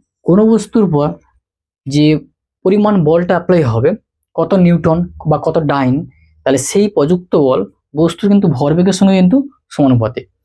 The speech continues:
অর্থাৎ যেদিক থেকে পুশ করা হবে তাহলে কি হবে? সেদিক থেকে কি হচ্ছে? সেদিকে হচ্ছে কি বস্তুর ভরবেগ অর্থাৎ মোমেন্টামের পরিবর্তন সেদিকে ঘটবে, change in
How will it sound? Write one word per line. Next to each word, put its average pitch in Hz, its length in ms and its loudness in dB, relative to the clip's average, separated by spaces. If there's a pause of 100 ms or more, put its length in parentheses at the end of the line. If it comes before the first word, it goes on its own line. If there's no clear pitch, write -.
(160)
অর্থাৎ 156 240 -2
যেদিক 165 340 -2
থেকে 220 320 -2 (420)
পুশ 220 180 0
করা 147 220 0
হবে 123 220 0 (400)
তাহলে 190 160 0
কি 196 100 0
হবে? 123 200 0 (220)
সেদিক 202 240 0
থেকে 226 120 0
কি 202 80 0
হচ্ছে? - 240 -4 (1000)
সেদিকে 208 260 2
হচ্ছে 233 180 -2
কি 151 80 0
বস্তুর 180 300 0
ভরবেগ 202 360 0
অর্থাৎ 196 300 -4
মোমেন্টামের 185 440 2
পরিবর্তন 185 360 0
সেদিকে 185 260 2
ঘটবে, 175 280 -2 (320)
change 190 220 2
in 208 60 2